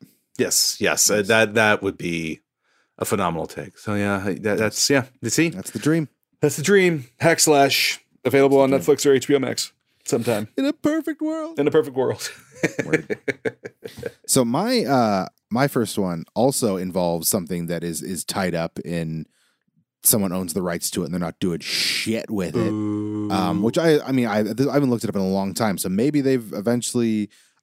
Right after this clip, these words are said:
Speaker 2: I don't know how the rights to these products work, you know? Like, I don't, like, I, I know for, I know, like, the basic stuff with some superheroes, like, if they don't,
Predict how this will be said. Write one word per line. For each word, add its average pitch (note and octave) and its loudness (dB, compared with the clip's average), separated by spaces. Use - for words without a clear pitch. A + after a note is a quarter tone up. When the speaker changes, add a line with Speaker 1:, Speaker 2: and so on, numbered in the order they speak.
Speaker 2:
I F3+ 0
don't G3+ 0
know F3 2
how D#3 0
the C#3+ 2
rights A#2+ 0
to - -10
these G#2+ 0
products F#2 -4
work, - -8
you G2 0
know? F#2 0
Like, G2 -2
I G#2+ 0
don't, A2+ 0
like, G#2 -4
I, G#2 -4
I A#2+ -2
know C3 4
for, A2+ 0
I B2+ 4
know, C3 4
like, C#3 2
the A#2+ 2
basic A#2 0
stuff C#3 2
with A#2+ -4
some A2 0
superheroes, A2+ 0
like, F#2+ -2
if G2 -8
they G#2 0
don't, G2+ -2